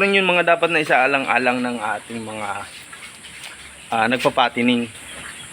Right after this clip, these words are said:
or nagbababuyan. So, kailangan alam natin kung kailan mahal yung, ah, benta ng biik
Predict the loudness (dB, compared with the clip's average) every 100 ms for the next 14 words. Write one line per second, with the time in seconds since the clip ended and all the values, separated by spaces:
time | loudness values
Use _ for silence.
0 | -16 -4 4 6 6 4 2 -2 -2 2
1 | 4 4 2 -2 0 0 -4 -12 -8 -6
2 | 0 2 2 0 -2 0 2 2 2 2
3 | 2 2 2 -4 -18 -20 -20 -20 -18 -18
4 | -18 -6 2 4 4 2 2 2 4 2
5 | 2 2 0 2 2 2 0 -4 -10 -20
6 | -20 -20 -10 2 6 6 4 2 2 2
7 | 2 0 0 0 0 2